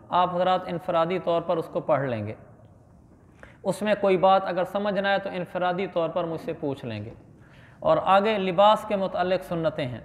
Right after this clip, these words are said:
लिबास के मुताल्लिक़ ये कि आप, आप, पहली सुन्नत, आप सल्लल्लाहु अलैहि वसल्लम कुर्ते को पसंद फरमाते थे और कुर्ता पहनते थे। तो कुर्ता मेरे पाक पैगंबर की सुन्नत है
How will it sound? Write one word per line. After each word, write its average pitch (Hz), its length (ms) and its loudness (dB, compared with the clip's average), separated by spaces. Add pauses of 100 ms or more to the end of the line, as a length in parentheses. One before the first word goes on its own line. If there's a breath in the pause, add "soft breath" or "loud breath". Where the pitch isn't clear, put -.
(1000 soft breath)
लिबास 214 540 4
के 247 60 -4
मुताल्लिक़ 233 440 -2
ये 214 120 0
कि 208 120 -6
आप, 226 460 -2
आप, 208 180 -4
पहली 240 200 0
सुन्नत, 143 460 -6
आप 220 240 6
सल्लल्लाहु 214 580 4
अलैहि 214 120 0
वसल्लम 226 380 -4
कुर्ते 233 400 0
को 226 160 -4
पसंद 214 400 -2
फरमाते 196 580 -2 (100)
थे 226 120 0
और 208 160 2
कुर्ता 220 440 2
पहनते 208 540 -2
थे। - 160 -14 (1400 loud breath)
तो 175 100 -2
कुर्ता 240 440 4
मेरे 208 240 0
पाक 214 400 4
पैगंबर 208 400 2
की 202 160 -4
सुन्नत 208 440 -4
है 165 200 2